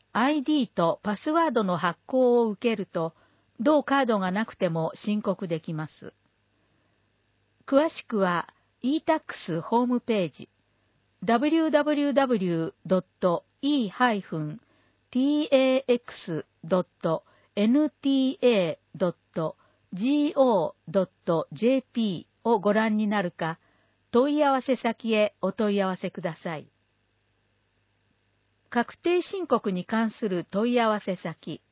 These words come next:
大和税務署。所在地、大和市中央五の十四の二十二。電話、二六二の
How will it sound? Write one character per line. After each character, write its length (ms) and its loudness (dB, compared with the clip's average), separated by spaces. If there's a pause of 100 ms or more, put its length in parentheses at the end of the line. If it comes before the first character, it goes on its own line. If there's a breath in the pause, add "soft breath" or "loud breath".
(760)
大 160 -2
和 160 4 (200)
税 260 0
務 140 -4
署。 320 -6 (800)
所 240 -2
在 280 2
地、 300 -14 (600)
大 160 2
和 320 2
市 380 -8
中 340 0
央 360 2 (220)
五 180 0
の 220 2
十 320 0
四 260 2
の 120 -4
二 200 -2
十 300 -8
二。 260 -10 (720)
電 340 0
話、 220 -2 (720)
二 340 2
六 300 0
二 220 -2
の 240 -4